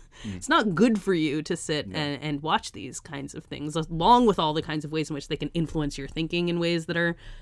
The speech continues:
Speaker 2: not great if <laughs> the people are, like, Andrew Tates and Logan Pauls and shit
Speaker 1: Yes,
Speaker 2: like, shit
Speaker 1: yes,
Speaker 2: like that.
Speaker 1: yes, yes.
Speaker 2: But just from, like, a, your own social psychology, <laughs> like, it can be very problematic to really kind of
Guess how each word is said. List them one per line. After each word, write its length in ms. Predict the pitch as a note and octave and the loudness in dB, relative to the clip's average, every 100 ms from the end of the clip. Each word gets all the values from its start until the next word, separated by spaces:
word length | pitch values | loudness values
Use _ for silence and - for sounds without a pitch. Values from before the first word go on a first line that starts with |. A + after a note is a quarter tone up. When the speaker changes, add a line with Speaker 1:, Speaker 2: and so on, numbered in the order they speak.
| - | -10
Speaker 2:
not 300 | - D#3+ - | -2 -2 0
great 360 | D#3 D3 E3 - - | 0 0 0 -2 -4
if 180 | E3+ - | 0 8
<laughs> 420 | C#4 - - - | 10 10 8 12
the 260 | D4 D4 - | 12 12 8
people 380 | G3 F3 F3 F3 - | 2 2 0 0 2
are, 200 | E3 E3 | 2 4
like, 220 | D#3 D3+ - | 2 0 0
Andrew 320 | F3 D#3 E3+ | 2 2 0
Tates 460 | D#3+ E3+ E3 - D#3 | 2 2 2 -2 -4
and 160 | D3 | -2
Logan 320 | D#3+ E3+ E3 D#3 | 0 2 0 0
Pauls 500 | D#3 D#3 D#3+ E3 D#3 | 0 2 2 2 0
and 160 | D3+ | -2
shit 140 | - - | -2 -4
Speaker 1:
Yes, 100 | E2 | -2
Speaker 2:
like, 120 | D3+ | -6
shit 120 | - - | -4 -2
Speaker 1:
yes, 40 | E3+ | -2
Speaker 2:
like 140 | D#3 | -2
that. 260 | E3 G3 A3 | 0 0 -2
Speaker 1:
yes, 100 | - | -8
yes. 160 | E2+ - - - - - | -10 -12 -20 -20 -20 -2
Speaker 2:
But 140 | - B3 | 2 4
just 200 | C#4 - | 4 2
from, 200 | C4 A3 | 2 2
like, 180 | F#3+ - | 2 2
a, 300 | D#3 C3+ - | 0 0 -4
your 300 | F#3 F#3+ - | 0 2 2
own 460 | F#3 F#3+ G3 G3 F#3+ | 4 6 6 6 2
social 680 | - - G3 F#3 - F3 D#3 | 0 2 4 4 2 0 -2
psychology, 960 | - E3 - D#3+ F3 E3 D3+ C#3+ D#3+ - | -4 -4 0 0 0 0 -2 -2 -4 -4
<laughs> 380 | - A#3+ - - | 2 2 4 8
like, 380 | A#3 F3+ D#3 - - - _ - | 8 8 2 -8 -20 -20 _ 0
it 160 | G3 - | 2 4
can 140 | G3+ | 0
be 140 | F#3 | 0
very 720 | F3+ E3+ F#3 G#3 F3 E3 D#3+ D#3+ _ _ _ _ _ - | -2 0 0 0 0 -2 -2 -6 _ _ _ _ _ 4
problematic 580 | G#3+ F3 E3 F3 C4+ - | 6 6 2 2 2 0
to 120 | F3+ | 0
really 260 | E3 D#3+ D#3 | 0 0 -4
kind 260 | - D3+ | -4 -6
of 220 | D3 D3+ | -6 -10